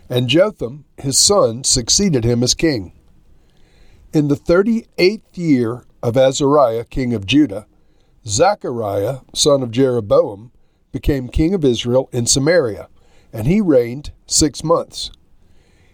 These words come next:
He did evil in the eyes of the Lord, as his predecessors had done. He did not turn away from the sins of Jeroboam, son of Nebat,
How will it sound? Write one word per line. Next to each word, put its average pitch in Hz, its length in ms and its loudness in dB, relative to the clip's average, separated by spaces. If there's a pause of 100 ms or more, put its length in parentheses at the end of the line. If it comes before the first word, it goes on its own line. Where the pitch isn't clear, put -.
He 165 140 0
did 180 200 2
evil 190 320 2
in 123 100 -2
the 131 100 2
eyes 135 300 2
of 120 120 -2
the 127 80 0
Lord, 120 420 2 (140)
as 123 160 0
his 127 160 -6
predecessors 120 840 0
had 104 180 -2
done. 95 320 -2 (540)
He 139 160 0
did 127 180 0
not 151 260 0
turn 196 200 -6
away 147 380 0
from 127 280 -8
the 127 80 -2
sins 139 400 0
of 110 120 -2
Jeroboam, 120 760 0 (320)
son 143 300 2
of 123 120 -8
Nebat, 120 520 0